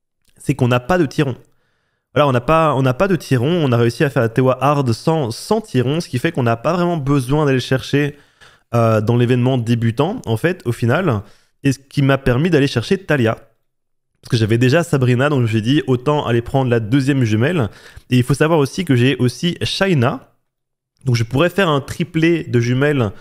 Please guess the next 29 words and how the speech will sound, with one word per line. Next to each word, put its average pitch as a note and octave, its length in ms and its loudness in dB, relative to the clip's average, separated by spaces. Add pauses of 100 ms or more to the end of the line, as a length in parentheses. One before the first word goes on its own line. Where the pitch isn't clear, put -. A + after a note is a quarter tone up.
(340)
pour A#2+ 120 2
Necropolis, C3+ 680 0
et A#2+ 60 0
cetera. A#2+ 420 0
Mais A#2 60 0
ça, D3 120 0
je B2+ 60 0
vais A2 80 0
vous G#2+ 80 -2
en A2 80 0
parler A2+ 300 0
justement C#3+ 580 -2
maintenant. B2+ 680 -2 (560)
Il A#2 60 -6
faut C3+ 80 0
savoir E3 340 0
que D#3 240 0
actuellement, D#3 680 -2
je - 60 -8
suis - 80 -2
en C3 60 0
train D3 180 -2
d'essayer D3 380 0
de, B2+ 420 0
euh, G#2 480 -2 (640)
voir D3 580 -2
pour B2+ 140 -2
mon B2 180 0
équipe C3+ 440 -4